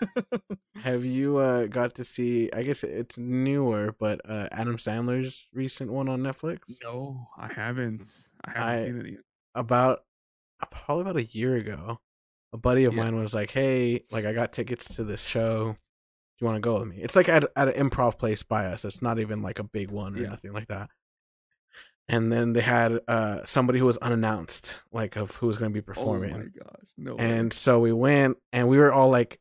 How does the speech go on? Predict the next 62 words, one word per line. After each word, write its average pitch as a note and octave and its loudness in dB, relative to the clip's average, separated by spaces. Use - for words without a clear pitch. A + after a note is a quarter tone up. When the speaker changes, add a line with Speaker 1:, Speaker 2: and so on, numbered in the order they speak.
Speaker 2:
'cause C#3+ 2
they D3 4
said F#3+ -2
something F3 0
like, C3 -2
"This B2+ -4
person's, C3+ 2
the C3 4
only C#3 8
clue C#3 8
of A2 4
who B2 6
it A#2 4
is A2 2
is, G#2 -6
like, G#2 -2
their A#2+ 0
net A2+ -2
worth, G2+ -6
which G2 -10
is, - -14
like, F2+ -8
three A#2+ 0
hundred G#2+ -4
million." E2+ -6
So - 4
we're B2+ 8
like, A#2+ 2
Speaker 1:
<laughs> C5 -8
What? C5+ -8
Speaker 2:
we're C3+ 6
like, A#2+ 2
"That's D3 4
a B2 -2
lot. A2+ 4
Like, A#2 2
it's B2+ -6
gotta F#3 6
be B2+ 2
somebody A2 0
big. G2 0
Like, F#2+ -8
it's - -20
gotta B2 2
be, A2+ -4
like, G#2 -6
a - -16
Kevin A#2+ -2
Hart A#2 -2
type A#2+ -2
person, A2+ -2
somebody A2+ -4
like - -10
that." G2+ -8
Speaker 1:
Yeah. - -14
Speaker 2:
And B2 0
then, B2 0
so A#2+ 2
we, B2 2
we C#3 4
ended C3+ 4
up, B2+ 4